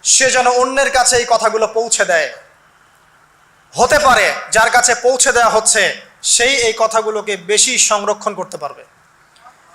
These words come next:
আল্লাহ পাক তার প্রতি রহম করুন যে আমার এই কথাগুলোকে অন্যের কাছে পৌঁছে দিবে।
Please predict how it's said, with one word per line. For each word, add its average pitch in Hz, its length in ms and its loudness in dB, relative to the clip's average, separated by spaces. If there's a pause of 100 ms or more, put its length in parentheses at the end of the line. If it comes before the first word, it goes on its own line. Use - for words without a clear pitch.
(520)
আল্লাহ 226 280 2
পাক 254 240 2
তার 247 180 2
প্রতি 247 200 -2
রহম 233 420 4
করুন 262 360 0 (360)
যে 208 180 -2
আমার 247 240 4
এই 247 120 2
কথাগুলোকে 226 560 0
অন্যের 214 280 -2
কাছে 202 180 -2
পৌঁছে 196 300 -8
দিবে। 139 160 -20